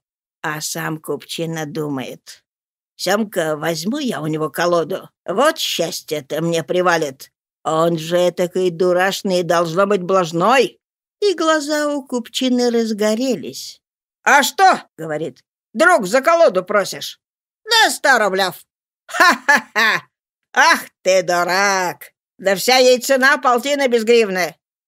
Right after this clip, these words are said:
Прикрыл опять дурак колоду рогожей и шапкой тряхнул, отвернулся от купца. «Мы, дескать, знаем цену, нас не надуешь».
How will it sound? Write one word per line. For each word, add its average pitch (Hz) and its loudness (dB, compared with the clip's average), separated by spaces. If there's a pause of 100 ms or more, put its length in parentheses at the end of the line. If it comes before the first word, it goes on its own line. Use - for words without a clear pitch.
(220)
Прикрыл 226 -6
опять 151 -8
дурак 156 -2
колоду 175 0
рогожей 339 -2
и 277 -4
шапкой 190 -4
тряхнул, 196 0
отвернулся 202 -4
от 143 -10
купца. 139 -8 (560)
«Мы, 415 4
дескать, 277 2
знаем 240 0
цену, 180 -4 (120)
нас 285 0
не 269 2
надуешь». 233 0